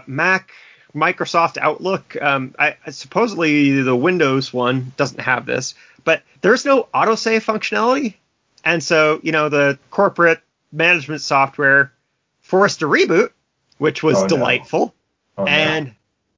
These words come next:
Speaker 2: Oh, no.
Speaker 1: you can guess what happened. That email was gone.
Speaker 2: Don't get
Speaker 1: Just
Speaker 2: me started
Speaker 1: gone.
Speaker 2: on jam F.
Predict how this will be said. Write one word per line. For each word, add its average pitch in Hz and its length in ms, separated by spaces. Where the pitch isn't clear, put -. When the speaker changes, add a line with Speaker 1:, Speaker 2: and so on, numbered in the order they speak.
Speaker 2:
Oh, 135 260
no. 127 140
Speaker 1:
you 127 220
can 175 100
guess 175 160
what 180 80
happened. 156 500
That 165 260
email 170 440
was 214 160
gone. 143 560
Speaker 2:
Don't 156 160
get - 80
Speaker 1:
Just 131 180
Speaker 2:
me 123 80
started 127 360
Speaker 1:
gone. 113 120
Speaker 2:
on 113 80
jam 113 320
F. 107 340